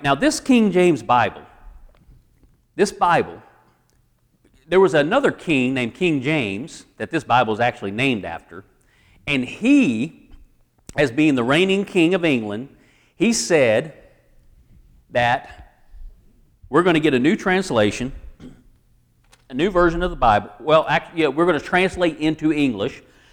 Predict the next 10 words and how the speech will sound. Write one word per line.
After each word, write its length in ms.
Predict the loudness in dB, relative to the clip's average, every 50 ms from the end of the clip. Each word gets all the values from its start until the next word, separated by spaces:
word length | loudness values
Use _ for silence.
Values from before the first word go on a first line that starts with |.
| _ _ 0
There 140 | 2 2 4
had 200 | 4 0 0 0
been 160 | -2 -2 -2 -4 -6
all 380 | -4 0 2 4 6 6 6
kinds 340 | 4 2 -2 0 0 2 2
of 100 | 0 -4
prep 360 | -4 -2 0 0 0 0 0
work 280 | 0 0 0 0 0 0
done 220 | 2 2 2 2 0
before. 520 | -2 -2 0 0 0 0 -2 -8 -16 -20